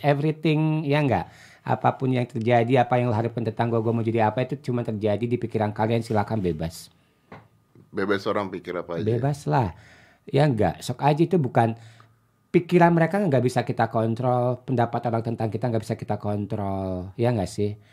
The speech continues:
Speaker 1: Orang mau nge-, giving their opinion on us nggak bisa kita kontrol. Yang, yang gua pertanyakan ke mereka, gua balikin.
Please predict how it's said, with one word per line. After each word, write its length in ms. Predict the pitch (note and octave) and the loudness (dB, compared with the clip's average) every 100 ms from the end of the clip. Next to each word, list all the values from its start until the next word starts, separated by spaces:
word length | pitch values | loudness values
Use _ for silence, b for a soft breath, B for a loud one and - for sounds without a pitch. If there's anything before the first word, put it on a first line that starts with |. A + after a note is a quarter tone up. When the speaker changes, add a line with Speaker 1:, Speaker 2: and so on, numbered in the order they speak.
| b b b b | b b b b
Speaker 1:
Orang 280 | - B2 C3 | 0 2 4
mau 140 | C3+ C3 | 2 2
nge-, 320 | A#2+ E2 F#2+ - - E2 G#2+ | 0 -6 -14 -16 -16 -12 0
giving 380 | A#2+ B2+ B2+ B2+ B2 B2 B2 A#2+ | 0 2 2 2 2 0 0 2
their 200 | A#2 A#2 | 2 2
opinion 540 | B2+ - A#2+ A#2+ A#2 A#2 | 0 -2 0 2 0 -2
on 180 | B2+ A#2 - | -4 -6 -2
us 200 | A#2 - | -2 0
nggak 160 | A2 | 0
bisa 160 | G#2 G2+ | 0 -4
kita 240 | G#2+ G2 | -2 -2
kontrol. 680 | - G#2+ A2+ A2 G#2 G2+ G#2 B B B B B | 2 2 4 4 4 4 2 B B B B B
Yang, 220 | C#3 C#3 C#3 | 0 0 0
yang 240 | C3 C#3+ C3+ G#2+ | 6 6 6 0
gua 200 | G#2+ C3 | 0 2
pertanyakan 480 | C3 - C3 B2+ C3+ | 2 2 2 4 2
ke 100 | B2 | 2
mereka, 280 | A#2+ A#2 - D#3 | 2 2 4 4
gua 140 | C#3 | 4
balikin. 440 | B2+ C#3 C#3+ C#3+ | 4 4 4 2